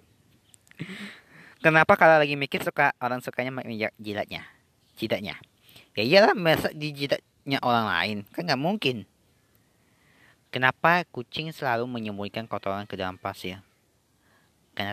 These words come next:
takut diambil kamu. Wow. Benda-benda apa yang baru dibeli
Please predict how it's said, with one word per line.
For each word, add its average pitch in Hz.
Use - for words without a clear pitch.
takut 120
diambil 104
kamu. 117
Wow. 113
Benda-benda 127
apa 143
yang 131
baru 123
dibeli 117